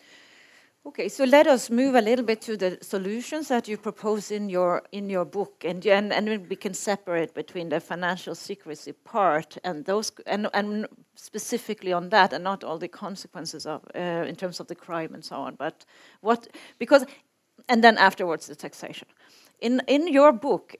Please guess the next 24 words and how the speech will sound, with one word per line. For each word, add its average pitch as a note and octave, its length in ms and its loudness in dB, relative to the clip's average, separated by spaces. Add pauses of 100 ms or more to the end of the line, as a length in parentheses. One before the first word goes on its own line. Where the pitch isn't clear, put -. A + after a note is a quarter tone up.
um, G3 360 2 (160)
you, C4+ 500 2 (240)
you, C4 540 4
um, E3+ 500 4 (800)
express - 560 -2
some A3 300 -2
frustration, G#3+ 1120 2 (400)
uh, G3 320 8
that - 320 2
current C4+ 400 4
initiatives G#3 760 -6 (160)
all C4 300 8
rely F3+ 640 4 (420)
on, E3+ 480 0
uh, E3+ 220 -2
on F3 160 -2
the G#3+ 180 -6
integrity, G#3+ 760 -6 (560)
uh, G#3 240 8
of F#3+ 220 2
those B3+ 320 6
who G#3+ 160 -6
work G3 480 0
in F3+ 180 -10